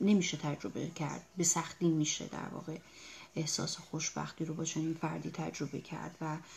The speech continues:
اه، خب حالا باید چی کار بکنیم اگر که چنین چیزی هست و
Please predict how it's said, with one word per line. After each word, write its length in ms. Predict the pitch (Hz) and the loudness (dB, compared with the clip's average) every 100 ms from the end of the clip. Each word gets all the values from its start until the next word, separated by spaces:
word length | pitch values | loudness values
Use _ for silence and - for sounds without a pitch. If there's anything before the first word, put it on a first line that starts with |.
| - - - - | -16 -16 -10 2
اه، 320 | 165 160 160 156 | 4 6 4 2
خب 100 | 190 175 - - - - - | 0 0 -4 -20 -20 -20 -4
حالا 200 | 185 202 | 2 4
باید 180 | 202 | 4
چی 160 | 202 - | 4 0
کار 240 | 190 190 | 2 2
بکنیم 460 | 165 151 139 147 151 | 2 2 0 0 0
اگر 240 | 160 160 151 | 0 2 0
که 160 | 156 | -2
چنین 280 | 160 156 156 | -2 0 0
چیزی 340 | 151 - 151 151 | 0 0 2 2
هست 480 | 160 160 160 156 - | 2 2 2 -2 -2
و 180 | 156 | -2